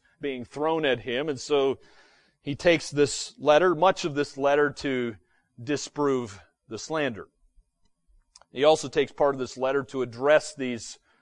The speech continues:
problems that had arisen within the church. And so he contradicts these ideas by recalling his own ministry among them. His life, if you will, in ministry disproved the slander.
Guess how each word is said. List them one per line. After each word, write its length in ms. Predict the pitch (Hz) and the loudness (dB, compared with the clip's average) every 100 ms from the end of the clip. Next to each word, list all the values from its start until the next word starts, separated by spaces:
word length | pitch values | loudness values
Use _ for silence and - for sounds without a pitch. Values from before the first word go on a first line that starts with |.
| - | -14
problems 1000 | - 143 147 143 120 107 101 - - - _ _ _ | -2 2 2 2 -4 -6 -12 -14 -14 -18 _ _ _
that 180 | 117 113 | -10 -4
had 260 | 117 104 - | -4 -4 -6
arisen 520 | 113 123 123 123 104 | -8 -6 -6 -8 -12
within 320 | 101 98 107 95 | -12 -10 -12 -12
the 80 | |
church. 680 | 87 - 190 87 - - - _ _ _ _ _ _ _ _ _ _ _ - | -12 -6 -6 -6 -12 -14 -16 _ _ _ _ _ _ _ _ _ _ _ -6
And 80 | |
so 140 | 139 202 | 2 4
he 80 | 165 | 4
contradicts 580 | 208 214 175 185 214 | 4 4 4 0 0
these 220 | - 185 156 | -4 0 4
ideas 500 | 156 147 180 170 135 | 4 6 4 4 4
by 240 | 160 151 | 4 4
recalling 680 | 147 151 - 202 202 190 165 | 0 -2 2 6 6 6 -2
his 160 | 156 | -2
own 260 | 180 254 180 | 0 0 0
ministry 460 | 160 160 - 170 | 0 0 -2 -4
among 320 | 165 190 240 185 | -2 0 0 2
them. 220 | 127 82 _ _ _ _ _ _ _ _ _ _ | 2 0 _ _ _ _ _ _ _ _ _ _
His 220 | 175 160 | -2 2
life, 420 | 160 202 240 170 | 8 10 8 4
if 160 | 160 - | -2 -2
you 80 | 151 | 0
will, 240 | 156 165 | 4 4
in 100 | 151 | 2
ministry 840 | 180 240 214 - - 139 147 180 175 - - _ 151 | 0 2 0 -2 -8 -4 0 -2 -4 -12 -20 _ -6
disproved 800 | 165 208 - 180 233 196 190 147 | -2 -2 -4 2 8 10 8 6
the 100 | 165 | -2
slander. 720 | - 175 196 254 233 110 82 | -4 -8 -6 -6 -6 -6 -10